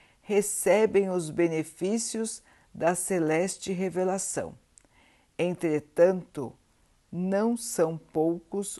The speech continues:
os zombadores de todos os tempos, dispostos à irreverência e à ironia diante da verdade. Para esses,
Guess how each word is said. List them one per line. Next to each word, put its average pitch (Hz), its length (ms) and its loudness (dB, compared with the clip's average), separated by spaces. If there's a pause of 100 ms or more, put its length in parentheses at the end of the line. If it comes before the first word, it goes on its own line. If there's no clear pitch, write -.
os 175 220 -2
zombadores 165 1300 0 (300)
de 165 180 -6
todos 220 600 0
os 202 200 -4
tempos, 127 720 -6 (320)
dispostos 165 1300 -4 (300)
à 117 160 -2
irreverência 165 1200 -2 (240)
e 185 160 2
à 175 100 8
ironia 180 800 2 (240)
diante 156 600 0
da 160 160 -2
verdade. - 800 -6 (1300)
Para 139 240 0
esses, 170 720 -4